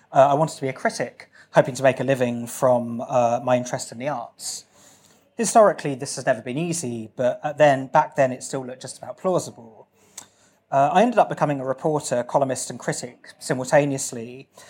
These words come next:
uh, largely 'cause the internet broke the industry's financial model, which meant that aspiring writers had to become more versatile,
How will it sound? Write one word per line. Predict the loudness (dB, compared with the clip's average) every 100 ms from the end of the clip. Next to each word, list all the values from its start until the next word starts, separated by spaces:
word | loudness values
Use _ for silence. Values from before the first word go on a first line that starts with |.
| -20 2
uh, | 6 6
largely | 6 4 4
'cause | -4 -6
the | -6
internet | -6 -8 -10 -2
broke | 0 0 -4 -14 -6
the | -6
industry's | -6 -8 -10
financial | -6 -6 -6 -10 -8
model, | -2 -2 -4 -16 -20 _ -20 _
which | -12 -2
meant | 0 0
that | -6
aspiring | -6 2 4 4 2
writers | 2 4 2 -4
had | -6 -6
to |
become | -6 -2 -2
more | -2 0
versatile, | 0 0 -6 -8 -8 -10 -12